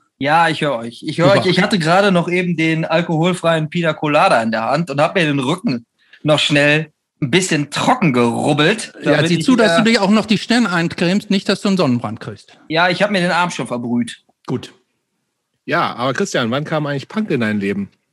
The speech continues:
Speaker 1: Tja, das ist wirklich <laughs> eine, eine spitzenmäßige Frage, über die ich,
Speaker 3: Total
Speaker 1: äh,
Speaker 3: unerwartet auch.
Speaker 1: Ja, voll unerwartet.
Speaker 3: <laughs>
Speaker 1: Ähm, ähm, ich, da habe ich mir in der Tat ein bisschen Gedanken drüber gemacht in letzter Zeit und ich kann es euch ehrlich gesagt nicht wirklich sagen.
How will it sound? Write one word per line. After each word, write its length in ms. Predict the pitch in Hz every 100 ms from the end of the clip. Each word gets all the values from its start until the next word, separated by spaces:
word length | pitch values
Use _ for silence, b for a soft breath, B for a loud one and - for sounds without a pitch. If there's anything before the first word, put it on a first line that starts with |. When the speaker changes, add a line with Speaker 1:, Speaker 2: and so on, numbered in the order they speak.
| _ -
Speaker 1:
Tja, 180 | - - - _ _ _ B B B B -
das 180 | 151 165
ist 280 | 180 -
wirklich 440 | 160 170 170 - -
<laughs> 220 | 170 659
eine, 380 | 679 784 554 571 - 269 214
eine 160 | 170 180
spitzenmäßige 840 | - 208 180 185 196 208 185 175
Frage, 560 | - 170 180 175 151 170
über 240 | 156 156
die 240 | 151 165
ich, 40 | 165
Speaker 3:
Total 340 | 147 160 170
Speaker 1:
äh, 40 | 190
Speaker 3:
unerwartet 560 | 175 120 120 113 113
auch. 260 | 110 110 -
Speaker 1:
Ja, 280 | 170 202 202
voll 260 | 196 220
unerwartet. 760 | 208 240 226 220 233 240 240 151
Speaker 3:
<laughs> 20 | -
Speaker 1:
Ähm, 580 | 175 180 180 180 180 _ _ _ _ _ _ _
ähm, 520 | 175 180 180 180 180 175
ich, 220 | 175 170
da 160 | 175
habe 100 | 190
ich 100 | 214
mir 200 | 202 196
in 80 | 196
der 120 | 190
Tat 200 | 175 196
ein 60 | 202
bisschen 220 | 180 190
Gedanken 320 | 170 170 202
drüber 240 | 160 127 127
gemacht 300 | 127 131 135
in 80 | 143
letzter 320 | 143 139 143
Zeit 400 | 151 156 196 -
und 180 | 156 160
ich 140 | -
kann 200 | - 220
es 200 | 220 -
euch 280 | 160 175 -
ehrlich 260 | 151 165 165
gesagt 320 | 147 180 180
nicht 160 | 160
wirklich 300 | 156 165 170
sagen. 440 | 156 175 160 120